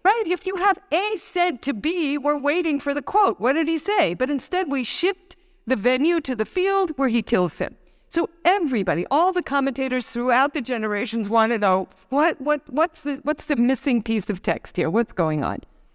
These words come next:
Um, okay, so to fill in this gaping hole, we've got Midrash, and it is often the job of the Midrash to fill in gaping holes and to speculate as to what might belong here. And the Midrash does a beautiful job. It's not on your page. I didn't want to scare you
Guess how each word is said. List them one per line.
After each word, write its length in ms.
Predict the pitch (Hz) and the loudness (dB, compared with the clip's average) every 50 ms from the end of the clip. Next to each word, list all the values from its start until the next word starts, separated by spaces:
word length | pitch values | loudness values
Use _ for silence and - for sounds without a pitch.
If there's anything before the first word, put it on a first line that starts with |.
| _ _ _ - _ - - | _ _ _ -20 _ -4 -2
Um, 400 | 214 196 190 190 190 196 190 - - | 0 2 2 2 2 0 -2 -4 -2
okay, 340 | - 220 208 - - - - _ | -2 -2 0 -2 -6 -6 -6 _
so 400 | - - - 311 294 285 294 285 285 _ _ _ _ _ _ _ - | -16 -10 -2 0 0 0 0 -2 -6 _ _ _ _ _ _ _ -6
to 120 | - 302 | -6 -6
fill 340 | - - - 427 427 403 403 | -4 -2 -2 -2 0 2 2
in 160 | 370 320 285 | 2 4 4
this 180 | 285 262 - - | 2 0 -2 -2
gaping 400 | - 247 247 - - 240 220 220 | -2 -2 -2 0 0 2 2 2
hole, 340 | 185 202 185 180 185 185 | 4 4 4 4 2 2
we've 180 | 185 208 226 - | 2 0 0 2
got 260 | - 269 262 269 - | 2 2 2 2 2
Midrash, 760 | 254 233 247 240 185 208 196 185 170 160 196 214 - - - 247 - | 0 2 2 0 0 0 2 2 2 2 2 0 -2 -6 -6 -4 -2
and 180 | 240 226 233 | 0 2 2
it 120 | 233 233 240 | 2 2 2
is 120 | 240 214 | 0 0
often 360 | 254 262 269 - - 277 247 | 2 0 0 0 0 -2 0
the 100 | 226 214 | 0 -2
job 300 | - - 208 196 208 208 | 0 0 2 2 2 2
of 80 | 202 175 | 0 -2
the 100 | 190 175 | -2 -2
Midrash 540 | 185 190 180 170 175 185 160 160 180 - - - _ _ _ _ - | 0 0 0 0 0 2 2 2 0 -2 -6 -16 _ _ _ _ -6
to 100 | - 233 | -4 -4
fill 240 | - - 220 214 208 | -2 2 2 2 4
in 220 | 202 180 170 180 | 2 2 2 2
gaping 320 | 170 160 147 156 - 208 208 | 0 0 0 2 0 0 2
holes 420 | 226 330 330 180 - - - - | 4 4 4 2 0 -4 -6 -6
and 340 | - 220 202 202 208 - - - | -2 0 0 0 0 -2 -2 -4
to 100 | 233 220 | -6 -6
speculate 680 | - - - - 254 240 - - 202 170 165 165 170 - | -6 -8 -4 -2 -2 -2 0 0 0 2 2 0 0 2
as 180 | - 185 - | 2 0 0
to 100 | - 202 | 0 -4
what 220 | 185 180 190 - - | 0 0 0 0 2
might 240 | 185 180 180 175 | 0 0 0 0
belong 320 | - 165 160 156 156 160 160 | 0 0 0 0 0 0 0
here. 240 | 180 196 214 233 226 - _ _ - - - | 0 0 0 0 -4 -8 _ _ -16 -6 -2
And 120 | 240 233 | 0 2
the 60 | 247 | 4
Midrash 380 | 254 269 240 311 349 370 - - _ - - | 2 4 4 2 2 2 0 -6 _ -12 -2
does 180 | - 247 240 240 | 0 0 0 0
a 60 | 220 | -2
beautiful 580 | 190 - - 226 233 294 320 330 294 - 226 | -6 -6 -8 -2 0 0 2 0 0 0 -2
job. 320 | 202 - 208 185 180 180 - | 0 2 4 2 2 2 0
It's 200 | 196 - - - | -6 -10 -6 -2
not 240 | 214 214 214 208 202 | 0 2 2 4 2
on 100 | 196 175 | 2 0
your 100 | 170 170 | -2 -4
page. 300 | - - 185 185 185 - | -2 0 0 0 2 2
I 80 | 185 180 | 2 2
didn't 160 | 214 208 208 | 2 2 2
want 140 | 202 185 185 | 2 2 0
to 60 | 185 | -2
scare 360 | - - - - 202 196 196 | -4 -6 -2 0 2 2 2
you 240 | 196 180 170 180 | 2 2 2 0